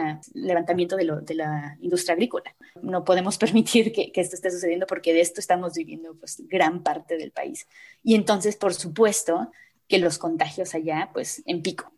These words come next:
Y también, pues, sin un, un insumo económico del gobierno que les diga, "Ok, mira, vas a poder seguir comiendo en lo que nosotros,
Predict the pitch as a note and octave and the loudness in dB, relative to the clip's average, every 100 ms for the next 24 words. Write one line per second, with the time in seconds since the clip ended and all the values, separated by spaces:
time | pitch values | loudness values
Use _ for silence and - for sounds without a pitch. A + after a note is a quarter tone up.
0 | - B3 C4+ B3 G#3 G#3+ - F#3 F3+ F3+ | 2 4 6 6 4 0 0 0 0 0
1 | F3+ F#3 F#3 F3+ E3 F3 F3 F3 E3 F#3 | -2 -2 -4 -4 -4 -2 0 0 0 0
2 | F3 F3+ F3 F3+ E3 E3+ D#3 D#3 D#3+ D#3 | 2 2 2 2 4 4 6 4 2 2
3 | D#3+ D#3 D#3 D#3 D#3+ D#3 D3+ D#3 E3+ E3 | 0 0 -2 0 0 0 0 0 2 2
4 | D#3 D#3+ D#3+ - E3+ E3 D#3+ F3 F3+ F3 | 2 0 -4 2 4 4 0 2 2 2
5 | F#3 G3 F#3+ F#3 G3 G#3+ F3 E3 E3 E3 | 0 0 0 2 2 2 0 0 -2 -2
6 | - F3 E3+ E3+ D#3 - | 0 0 0 -2 -4 -10